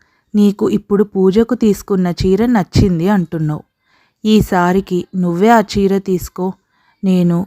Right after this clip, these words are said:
పూజకు ఇంకో చీర కొంటాన్లే అని అంటుంది రాధ. సుమనకు పెళ్ళై పది సంవత్సరాలు అవుతుంది.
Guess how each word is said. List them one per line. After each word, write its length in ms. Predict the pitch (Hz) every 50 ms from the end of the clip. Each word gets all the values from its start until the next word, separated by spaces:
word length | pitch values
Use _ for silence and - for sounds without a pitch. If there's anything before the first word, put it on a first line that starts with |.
| - _ 214
పూజకు 500 | 208 208 196 - 220 202 - 185 190 -
ఇంకో 280 | 202 190 190 196 202 190
చీర 340 | 190 - - 196 214 226 240
కొంటాన్లే 760 | 226 226 208 190 190 - - 190 185 180 175 165 165 165 165 - - - - - - _ _ _ _ _ _ _ _ _ _ _ _ _ _ _ _ -
అని 220 | 262 285 311 330
అంటుంది 460 | 311 254 226 214 208 214 202 214 262
రాధ. 320 | 277 240 185 175 170 156 165 - - _ _ _ - - - - - - - _ _ _ _ _ _ - - _ _
సుమనకు 680 | - - - 269 269 302 311 320 330 311 294 - 254
పెళ్ళై 480 | 240 - 233 214 214 226 226 208 208 226
పది 320 | 226 - 208 190 180 220
సంవత్సరాలు 800 | 214 - 220 190 190 196 202 190 - - 190 185 185 208 226 240
అవుతుంది. 460 | 214 180 156 - 165 156 151 160 -